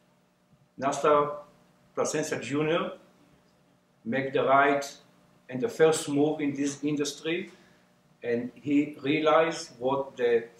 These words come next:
Farty irrigation management technology will do to his production,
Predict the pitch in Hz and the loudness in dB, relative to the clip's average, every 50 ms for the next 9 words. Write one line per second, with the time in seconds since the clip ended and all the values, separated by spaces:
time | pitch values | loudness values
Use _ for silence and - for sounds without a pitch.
0 | - - 143 143 143 143 - - 175 - 160 160 147 151 143 139 139 143 143 143 | -2 0 2 2 2 0 -2 -4 -6 -6 -4 -4 -2 -2 -2 0 2 2 2 2
1 | - - 170 165 165 156 - 117 113 113 127 135 139 139 135 - - 147 143 139 | 2 -2 -4 -6 -6 -8 -10 -8 -6 -6 -4 -4 -4 -4 -6 -8 -8 -8 -6 -6
2 | 143 - - - - 135 - - - 127 135 147 147 147 139 - 160 175 175 180 | -6 -8 -10 -10 -10 -8 -8 -8 -6 -2 0 2 2 2 0 -2 -4 -6 -6 -6
3 | - - _ _ _ _ _ _ _ _ - 113 117 123 117 113 - 131 135 147 | -10 -16 _ _ _ _ _ _ _ _ -16 -12 -10 -10 -10 -8 -6 -4 -2 -2
4 | 143 139 - - 147 120 120 127 131 131 131 123 - - - - _ _ - 117 | -2 -2 -4 -4 -4 -2 -2 -2 -4 -4 -4 -6 -8 -10 -16 -20 _ _ -8 -6
5 | - 123 127 135 131 - - 160 165 170 175 175 - | -2 0 0 0 0 -2 -2 -4 -4 -4 -6 -8 -10